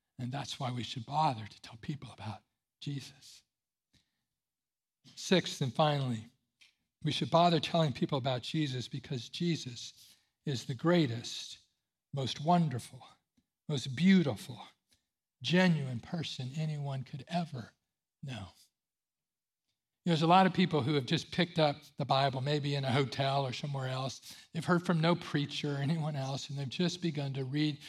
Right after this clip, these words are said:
through the Gospels, the stories, the <laughs> biographies of Jesus.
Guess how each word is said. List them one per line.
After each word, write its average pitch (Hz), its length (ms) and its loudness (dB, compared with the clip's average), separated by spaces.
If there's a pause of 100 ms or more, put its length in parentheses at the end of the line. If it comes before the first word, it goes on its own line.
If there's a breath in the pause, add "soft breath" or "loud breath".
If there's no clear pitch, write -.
(180 loud breath)
through 156 140 -2
the 143 100 -2
Gospels, 123 640 -8 (200 loud breath)
the 139 60 -4
stories, 160 560 2
the 156 80 -2
<laughs> - 260 -4
biographies 156 440 -4
of 156 100 -6
Jesus. 117 580 -10